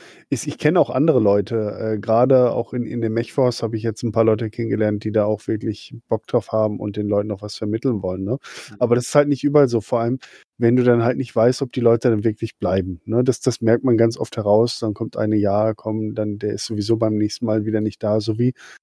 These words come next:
Speaker 1: an den Samstagen, die ich vorhin beschrieben habe. Das ist die eine Geschichte. Und, äh, natürlich, du suchst ja auch die Herausforderungen, gerade als erfahrener Spieler, das kenne ich von mir auch. Ich suche halt auch immer Gegner,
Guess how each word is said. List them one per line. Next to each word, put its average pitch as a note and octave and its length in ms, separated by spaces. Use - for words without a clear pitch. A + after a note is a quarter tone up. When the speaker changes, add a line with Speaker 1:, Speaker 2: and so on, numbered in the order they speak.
Speaker 1:
an C3 100
den C#3 160
Samstagen, C3 540
die A2 60
ich - 100
vorhin G#2+ 240
beschrieben B2+ 460
habe. C#3+ 320
Das B2 180
ist - 160
die C3+ 100
eine B2 280
Geschichte. D#3+ 520
Und, B2 480
äh, A#2+ 460
natürlich, D3 560
du B2+ 100
suchst C3+ 360
ja C3+ 160
auch - 320
die B2 200
Herausforderungen, G#2+ 1120
gerade A#2 280
als B2 120
erfahrener A2+ 440
Spieler, D3 380
das C3+ 220
kenne A#2+ 220
ich - 80
von A#2+ 120
mir G2+ 280
auch. C3 420
Ich A#2+ 140
suche B2+ 340
halt C3 200
auch A#2+ 140
immer B2 340
Gegner, C#3+ 680